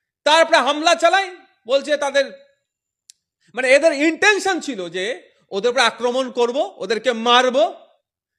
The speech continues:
কেউ তো আগুন, গাড়িতে আগুন লাগিয়ে দেওয়ার চেষ্টা করেছিল। তো এইগুলো যারা করলো, এত ঘন্টা অতিবাহিত হয়ে যাওয়ার পরেও কজন অ্যারেস্ট হয়েছে?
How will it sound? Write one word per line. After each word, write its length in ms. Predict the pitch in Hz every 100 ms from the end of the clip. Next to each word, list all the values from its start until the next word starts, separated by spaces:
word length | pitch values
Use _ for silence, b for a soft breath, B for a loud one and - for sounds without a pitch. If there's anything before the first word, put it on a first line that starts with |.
| -
কেউ 180 | 262 294
তো 100 | 330
আগুন, 540 | 277 285 311 294 233
গাড়িতে 320 | 208 262 294
আগুন 240 | 302 277 320
লাগিয়ে 220 | 349 359
দেওয়ার 220 | 381 370
চেষ্টা 340 | 320 294 277
করেছিল। 380 | 226 175 147 135 135 _ _ _ _ _ _ _ -
তো 80 | 208
এইগুলো 500 | - 214 247 302 320
যারা 300 | 226 247 285
করলো, 300 | 285 285 285
এত 220 | 233 247
ঘন্টা 400 | 254 233 269 302
অতিবাহিত 480 | 247 240 254 262 277
হয়ে 180 | 226 233
যাওয়ার 240 | 247 247
পরেও 220 | 220 214
কজন 300 | 190 226 240
অ্যারেস্ট 380 | 247 226 220 -
হয়েছে? 340 | 185 147 156